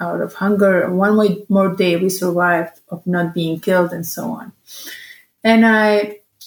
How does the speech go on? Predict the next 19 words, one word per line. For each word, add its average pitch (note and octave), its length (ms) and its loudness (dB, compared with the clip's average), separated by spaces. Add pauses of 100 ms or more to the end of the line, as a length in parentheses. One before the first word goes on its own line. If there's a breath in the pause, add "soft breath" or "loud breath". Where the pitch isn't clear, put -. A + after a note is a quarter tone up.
(120)
remember G#3 760 4
every G3+ 320 2
single F#3 460 2
detail F3+ 760 0 (600)
of E3+ 280 -2
that G3+ 220 2
day F3+ 300 2
when F3 240 0
we E3 140 0
finally F3 500 0
got E3 320 -4
free. - 460 0 (1200)
Uh, F3 340 -2
it F3 40 0
was E3+ 560 -2 (160)
very F3+ 460 4
silent, F3+ 640 0
quiet E3+ 360 0
day. F#3+ 400 2